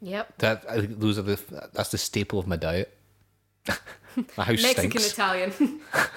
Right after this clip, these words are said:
Speaker 1: Haggis.
Speaker 2: Haggis,
Speaker 1: <laughs>
Speaker 2: haggis,
Speaker 1: Scottish
Speaker 2: yeah,
Speaker 1: culture.
Speaker 2: yeah.
Speaker 1: Okay, very good.
Speaker 2: I, did I, I don't know if I told you this. I had a, a really weird thing about eating curry.
Speaker 1: What was the weird thing?
Speaker 2: That I didn't want a smell of it.
Speaker 1: Oh. Is,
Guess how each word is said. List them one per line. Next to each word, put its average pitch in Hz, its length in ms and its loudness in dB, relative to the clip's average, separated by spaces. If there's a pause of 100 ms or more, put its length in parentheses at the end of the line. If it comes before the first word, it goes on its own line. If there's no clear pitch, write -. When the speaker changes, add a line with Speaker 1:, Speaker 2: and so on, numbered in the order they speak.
(240)
Speaker 1:
Haggis. 190 480 0
Speaker 2:
Haggis, 247 340 4
Speaker 1:
<laughs> 285 100 2
Speaker 2:
haggis, 110 320 4
Speaker 1:
Scottish 214 260 0
Speaker 2:
yeah, - 140 4
Speaker 1:
culture. 202 260 0 (260)
Speaker 2:
yeah. 101 160 4
Speaker 1:
Okay, 269 340 0
very 320 160 -8
good. 294 180 -8 (280)
Speaker 2:
I, 185 160 2
did 170 180 2
I, 185 140 2
I - 40 -10
don't 185 80 -2 (200)
know 254 80 -2
if 240 60 0
I 196 40 0
told - 300 -4
you 185 60 6
this. - 200 2
I - 60 -2
had 156 100 4
a, 139 80 2 (200)
a 117 80 4
really 120 320 4
weird 113 240 4
thing 117 120 2
about 104 160 2
eating 107 300 0
curry. 87 340 -2 (640)
Speaker 1:
What 214 180 0
was 226 120 -2
the 208 80 0
weird 190 280 -4
thing? 208 160 -6 (280)
Speaker 2:
That 113 100 0
I 110 40 4
didn't 120 180 2
want 110 100 0
a 90 60 -6
smell 110 360 2
of 117 100 2
it. 135 100 2 (420)
Speaker 1:
Oh. 180 420 -6 (540)
Is, - 260 -4